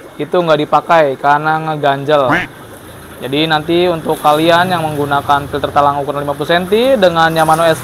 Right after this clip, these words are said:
P seribu enam ratus, seperti ini cara pemasangannya. Oke, kita langsung test drive saja. Oke, teman-teman, pompa akan dinyalakan.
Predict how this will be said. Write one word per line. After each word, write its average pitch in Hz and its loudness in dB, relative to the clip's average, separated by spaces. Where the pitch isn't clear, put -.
P 170 4
seribu 165 -2
enam 165 0
ratus, 214 2
seperti 151 0
ini 185 -2
cara 139 2
pemasangannya. 139 -2
Oke, 190 2
kita 185 2
langsung 180 2
test 170 0
drive 160 2
saja. 143 0
Oke, 190 2
teman-teman, 254 0
pompa 214 4
akan 214 -2
dinyalakan. 214 0